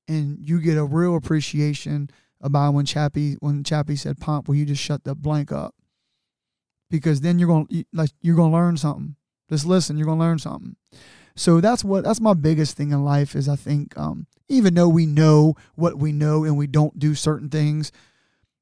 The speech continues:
not necessarily always through experience, but through experience, right? Like, hey, you burnt your hand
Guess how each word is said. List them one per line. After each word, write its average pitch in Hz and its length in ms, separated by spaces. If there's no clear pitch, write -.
not 165 280
necessarily 143 640
always 165 440
through 147 180
experience, 147 560
but 151 200
through 151 260
experience, 139 580
right? 151 220
Like, 151 220
hey, 156 160
you 147 120
burnt 151 260
your 147 100
hand 151 400